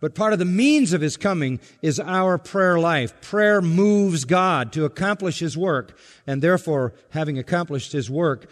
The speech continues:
bringing it to its great culmination in His second coming. He will come. He promises He will come. He will be faithful to His elect. He will bring judgment to the ungodly. He will vindicate the saints.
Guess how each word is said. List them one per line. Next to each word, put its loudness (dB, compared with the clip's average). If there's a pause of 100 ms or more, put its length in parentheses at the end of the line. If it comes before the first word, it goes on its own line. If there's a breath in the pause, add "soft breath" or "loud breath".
(220 soft breath)
bringing -2
it -4
to -2
its -6
great -2
culmination -6 (360 soft breath)
in -2
His -2
second -6
coming. -4 (280)
He -2
will 2
come. -4 (180 soft breath)
He -4
promises -4
He -2
will -2
come. -6 (180 soft breath)
He -2
will 2
be 0
faithful 0
to -2
His -2
elect. -2 (180 loud breath)
He 2
will 4
bring -2
judgment -4
to -2
the 0
ungodly. -2
He -2
will 2
vindicate -2
the -6
saints. -4